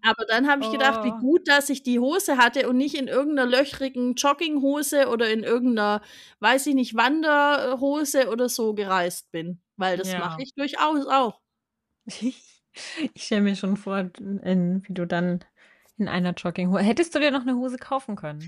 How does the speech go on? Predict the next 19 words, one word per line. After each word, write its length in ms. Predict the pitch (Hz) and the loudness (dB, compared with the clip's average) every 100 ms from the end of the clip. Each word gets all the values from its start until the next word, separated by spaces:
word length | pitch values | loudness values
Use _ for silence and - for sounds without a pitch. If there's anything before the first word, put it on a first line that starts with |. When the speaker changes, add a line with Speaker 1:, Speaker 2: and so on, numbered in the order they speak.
| 175 | -8
Speaker 2:
Wär 120 | 208 | 0
das 60 | |
Speaker 1:
Ja. 120 | 202 220 | 2 2
Speaker 2:
noch 140 | - | -2
gegangen? 360 | 214 240 247 277 _ - | -18 -18 -18 -18 _ -16
Okay. 160 | 190 220 | -8 -2
Speaker 1:
Ja, 160 | 269 | -2
tatsächlich 560 | - 311 262 277 320 294 | -2 -4 0 0 0 -2
hätte 160 | 269 | -2
ich 80 | 269 | -2
mir 80 | 262 | -6
Speaker 2:
Gut. 80 | 247 | -2
Speaker 1:
wahrscheinlich 500 | 240 247 240 240 226 | -2 0 -2 -4 -6
eine 100 | 220 | -6
Hose 280 | 226 233 - | -6 -6 -6
kaufen 460 | - 233 330 381 | 0 0 -2 -8
können. 400 | 349 302 320 359 392 - - - - _ - | -8 -8 -6 -10 -12 -16 -20 -20 -20 _ -2
Ähm, 800 | 262 262 262 262 262 262 262 - | 0 2 0 -2 -2 -2 -6 -8
ja, 280 | 202 190 165 | -2 0 0